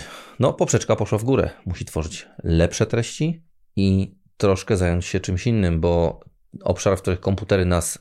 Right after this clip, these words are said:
nie zastąpią albo nie zastąpią w najbliższym czasie, to obszary związane z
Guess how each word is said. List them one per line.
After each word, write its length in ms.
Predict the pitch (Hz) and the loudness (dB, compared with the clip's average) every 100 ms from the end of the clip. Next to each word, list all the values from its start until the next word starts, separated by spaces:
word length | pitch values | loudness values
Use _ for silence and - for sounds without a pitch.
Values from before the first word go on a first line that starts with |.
| - | -12
nie 320 | - 90 95 | -6 0 2
zastąpią 640 | 98 - 110 107 107 92 | 2 2 0 2 2 2
albo 380 | 85 87 82 78 78 | 2 2 0 -2 -2
nie 420 | 82 85 87 87 | 0 2 2 2
zastąpią 360 | 85 113 110 | 0 -2 -2
w 40 | 98 | 0
najbliższym 440 | 92 92 92 92 | 0 0 -2 -2
czasie, 380 | 87 104 - 135 - - - - - | 2 0 2 -2 -4 -20 -20 -20 0
to 100 | 107 | 2
obszary 300 | 101 98 95 | 4 4 4
związane 520 | 92 92 95 95 90 | 4 4 4 4 2
z 240 | - - | 0 -6